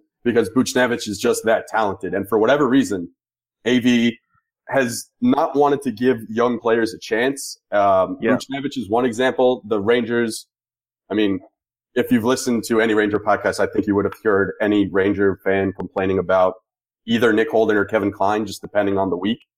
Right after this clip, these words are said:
Speaker 1: And the fact that the Rangers haven't given chances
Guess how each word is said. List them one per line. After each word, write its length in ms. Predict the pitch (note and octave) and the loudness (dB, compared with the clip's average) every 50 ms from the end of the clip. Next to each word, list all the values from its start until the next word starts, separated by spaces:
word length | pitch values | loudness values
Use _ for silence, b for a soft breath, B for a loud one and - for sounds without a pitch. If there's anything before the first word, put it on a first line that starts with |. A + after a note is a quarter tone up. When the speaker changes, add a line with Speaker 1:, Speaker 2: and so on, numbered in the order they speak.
| _ _ _ _ _ _ _ _ - | _ _ _ _ _ _ _ _ -2
Speaker 1:
And 160 | G2+ G2+ G#2 | -2 -2 -2
the 40 | G2+ | -2
fact 280 | - - B2 A#2+ - - | 0 2 0 0 2 2
that 260 | A#2 A2+ G#2 - - | 2 2 2 0 0
the 80 | A2 G2+ | 0 0
Rangers 340 | G#2+ A2 A2 G#2 G2+ - - - | 2 2 0 -2 -4 -6 -4 -2
haven't 320 | A2+ A2 A2 A2+ G#2+ - | 0 0 0 0 -6 -4
given 240 | - A2+ G#2+ A#2 G#2+ G2+ | -4 -4 -2 -2 -2 -2
chances 640 | - A#2 A#2 A2 - - B2 B2 B2+ - - _ | 0 0 0 0 -2 0 -2 -2 -2 -2 -6 _